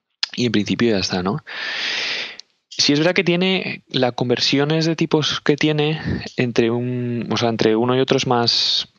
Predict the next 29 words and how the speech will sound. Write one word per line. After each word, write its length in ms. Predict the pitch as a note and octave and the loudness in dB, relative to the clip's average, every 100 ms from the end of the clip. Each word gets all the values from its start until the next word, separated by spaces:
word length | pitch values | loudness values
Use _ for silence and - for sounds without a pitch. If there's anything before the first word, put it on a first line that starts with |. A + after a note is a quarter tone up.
| - | -2
laxo 520 | A#2 A2 - F#2 D#2 - - - | -2 0 0 -2 -8 -16 -20 -14
que 180 | - G2 | -2 0
otros 360 | G2 G2 G2+ G2+ | 0 0 -2 -2
programas 360 | - G#2+ G2+ | 0 0 0
tipo 260 | - G#2+ F#2+ | -2 0 -2
C 320 | - A2 G2 G2 | 0 0 0 -2
más 220 | G2 A#2 | -4 0
más, 240 | A2+ G2 | 0 0
por 120 | - | -2
ejemplo, 380 | F#2+ A2+ G#2+ G2+ | -2 -4 -4 -2
o 60 | G2+ | 0
sea, 140 | G#2+ | 0
otros 280 | G#2 G2+ G2 | 0 0 0
lenguajes 240 | G#2+ G#2 | 0 0
de 60 | G2 | 0
programación 320 | G#2 G2 G#2+ | 0 0 0
como 100 | G2+ | -2
C 120 | F#2 G2+ | 0 -2
más 160 | F#2+ | 0
más, 180 | A2 G2 | 0 0
que 80 | F#2+ | 0
tú 100 | G2+ | 0
tienes 220 | G2+ G2 | 0 2
que 100 | G#2 | 2
ser 120 | G2+ | 0
muy 200 | G2+ G2+ | 0 0
específico 720 | G2 - A2 G#2+ - G2 G2 | 0 2 0 0 0 2 2
al 280 | G2 F#2+ G2+ | 2 0 0
convertir 560 | - G#2 F#2 - G2+ G#2 | 0 0 0 2 0 -2